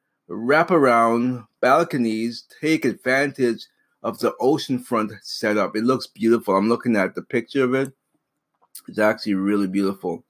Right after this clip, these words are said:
I don't know if I would want white furniture. It wouldn't do too well, like, in my drunk <laughs> t-, stuff that I'll drink. I'll get drunk. Who knows? Maybe if I'll spill the,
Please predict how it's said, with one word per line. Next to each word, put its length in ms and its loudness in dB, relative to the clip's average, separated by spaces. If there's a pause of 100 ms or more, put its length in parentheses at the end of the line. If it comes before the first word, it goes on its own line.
(420)
I 60 -4
don't 320 2
know 80 6
if 80 0
I 60 4
would 160 4
want 260 0
white 320 2
furniture. 580 0
It 80 -2
wouldn't 360 2
do 160 2
too 180 -4
well, 340 0 (460)
like, 180 -6
in 160 2
my 120 2
drunk 420 0 (100)
<laughs> 120 -20
t-, 240 -2
stuff 320 2
that 180 8
I'll 140 4
drink. 320 2
I'll 100 4
get 180 2
drunk. 380 0 (400)
Who 100 -4
knows? 280 2
Maybe 220 -4
if 80 -4
I'll 120 2
spill 460 2
the, 360 0